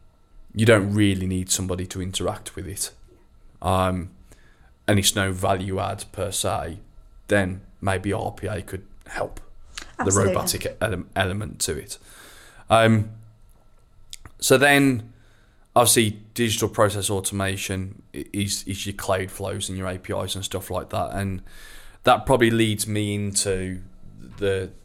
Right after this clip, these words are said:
Speaker 1: the next section, I guess, um, which is something that you alluded to a little bit already with standard connectors and custom connectors. Now, if you type into,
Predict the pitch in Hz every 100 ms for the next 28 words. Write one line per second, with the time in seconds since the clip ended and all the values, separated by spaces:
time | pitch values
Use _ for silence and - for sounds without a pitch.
0 | - - 110 104 101 - - - 113 -
1 | - - 92 87 - 92 90 80 - -
2 | - - - - - - - - 95 95
3 | 95 92 87 92 - - - - - -
4 | - 104 98 - - - _ _ - -
5 | _ - 98 - 117 107 104 104 95 101
6 | 101 98 95 - 95 104 104 - - 92
7 | - 92 92 95 95 85 92 92 92 -
8 | - - 101 104 101 95 - - 92 -
9 | - 92 92 - - - 92 175 - 113
10 | 104 98 87 - 92 - 101 101 101 101
11 | - - - - - - - 117 - 117
12 | 110 104 107 107 101 107 101 98 104 98